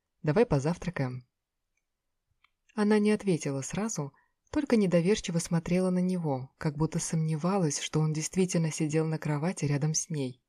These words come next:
Её глаза светились, как два сапфира. «Не смотри на меня так», сказал Данте и поднялся.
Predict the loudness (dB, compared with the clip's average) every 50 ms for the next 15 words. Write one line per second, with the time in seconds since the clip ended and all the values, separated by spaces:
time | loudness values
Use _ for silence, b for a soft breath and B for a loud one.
0 | _ _ _ _ _ _ _ _ _ _ -4 2 4 4 4 4 2 0 0 -2
1 | -4 -6 -4 -6 -8 -6 -4 -2 -2 0 0 -2 -4 -6 -14 -10 -6 -6 -4 -4
2 | -4 -4 -4 -4 -4 -6 -8 -8 -10 -8 -6 -6 -6 -6 -8 -10 _ _ _ _
3 | _ _ _ _ _ _ _ _ _ _ _ _ _ _ _ 0 6 8 10 10
4 | 8 8 6 4 4 4 4 2 2 4 6 6 6 6 6 2 -4 -6 -6 -6
5 | -10 _ -20 -10 -2 0 0 2 2 -2 0 0 2 2 2 2 0 -2 0 0
6 | 4 6 6 4 4 2 -4 -8 -8 -10 -10